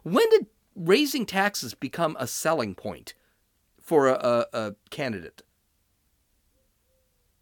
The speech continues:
So that, that, that really bothered me. And it bothered me because Ilhan Omar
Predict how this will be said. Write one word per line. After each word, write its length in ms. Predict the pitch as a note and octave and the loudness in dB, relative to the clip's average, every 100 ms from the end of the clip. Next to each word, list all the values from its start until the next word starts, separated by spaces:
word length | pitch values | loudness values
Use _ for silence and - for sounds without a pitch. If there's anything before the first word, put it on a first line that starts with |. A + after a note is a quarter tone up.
| _ _ _ _ _ _ _ | _ _ _ _ _ _ _
So 420 | - G#3+ F#3+ - _ _ _ _ - | 2 6 6 4 _ _ _ _ -8
that, 280 | F3+ - - - | -4 -4 -6 -14
that, 380 | G#3+ C4+ E4 F4+ - | -6 2 2 2 -2
that 260 | A#3+ C#4+ - _ _ _ _ | 2 2 0 _ _ _ _
really 360 | A3 G#3 B3+ B3 | -2 0 2 2
bothered 460 | E3 F3+ G3+ A3 G#3+ | 4 6 8 6 2
me. 240 | A#3+ - | -6 -4
And 180 | G#3+ A3+ | -2 -2
it 180 | A3+ G3 | -2 0
bothered 300 | A3+ C4 D#4+ | 2 2 0
me 140 | A3 | -2
because 400 | F3+ F3+ F3 F3 - | -2 -6 -4 -4 -2
Ilhan 360 | G3 F#3+ F#3+ | -2 0 -2
Omar 500 | F3 D3+ D#3 E3 G3+ | -2 2 4 4 4